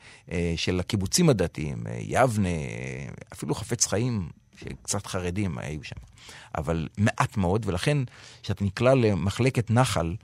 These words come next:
או צנחנים, שאין בה אף אדם דתי אחד, ואתה גם לא לוחם, ואתה בעצם, אין לך שום תפקיד. מה זה משגיח כשרות במעוז? אין לו תפקיד. כי אין אוכל, גם לא צריך, על מה שאומרים כשרות, על התנאים. אז, אז באמת, הוא מיותר.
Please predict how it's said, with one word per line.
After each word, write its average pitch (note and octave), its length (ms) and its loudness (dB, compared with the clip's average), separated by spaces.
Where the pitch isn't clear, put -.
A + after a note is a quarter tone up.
או G2+ 300 2
צנחנים, A2 520 4
שאין A#2 280 4
בה A2 160 6
אף - 320 2
אדם B2 300 4
דתי B2+ 340 2
אחד, C#3+ 360 6
ואתה - 180 2
גם A2+ 200 4
לא C#3+ 120 12
לוחם, D3+ 560 6
ואתה A2 340 2
בעצם, C3 480 4
אין D#3 100 4
לך F3 220 4
שום E3+ 200 2
תפקיד. B2+ 440 0
מה G#2+ 120 2
זה C#3+ 100 2
משגיח A2+ 420 0
כשרות F#2+ 260 -4
במעוז? F2+ 420 0
אין F3 140 4
לו F#3+ 80 2
תפקיד. - 360 -8
כי - 80 -6
אין B2 140 2
אוכל, C3 260 6
גם A2+ 200 2
לא A2 100 4
צריך, B2 160 2
על G#2 80 4
מה A#2+ 140 6
שאומרים C3 300 2
כשרות, A#2+ 420 0
על E2+ 80 0
התנאים. F#2+ 440 -2
אז, C3+ 320 -8
אז - 140 -12
באמת, C3 260 0
הוא E2+ 80 -2
מיותר. F2+ 360 -2